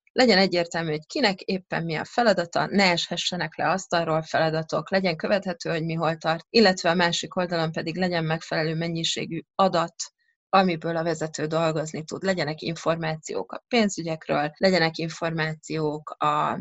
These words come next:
az ügyfélbázisról, a beszállítókról, legyen követve az, hogy éppen hol tart mondjuk egy megrendelt áru. Tehát mindenről ne csak egy ember fejében valami ködös kép legyen,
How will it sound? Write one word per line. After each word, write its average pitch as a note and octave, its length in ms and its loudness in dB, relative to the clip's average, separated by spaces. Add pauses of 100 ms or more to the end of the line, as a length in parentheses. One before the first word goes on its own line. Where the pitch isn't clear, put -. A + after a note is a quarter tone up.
(120)
az - 280 -6
ügyfélbázisról, D#3+ 1500 0
a - 220 -4
beszállítókról, D#3 1400 -2 (180)
legyen E3+ 640 4
követve D#3+ 540 0
az, D#3+ 200 -2
hogy D#3 160 -6
éppen E3 400 -4
hol E3 300 2
tart - 320 -4
mondjuk D3+ 340 -6
egy - 100 -4
megrendelt D#3 840 -2
áru. F#3 500 2 (100)
Tehát - 180 -8
mindenről G3 800 4
ne G3+ 160 4
csak F3 320 -2
egy F#3 220 -2
ember E3 300 0
fejében D#3+ 720 0
valami E3 380 2
ködös D3+ 400 -6
kép A3+ 260 -6
legyen, D#3+ 360 -2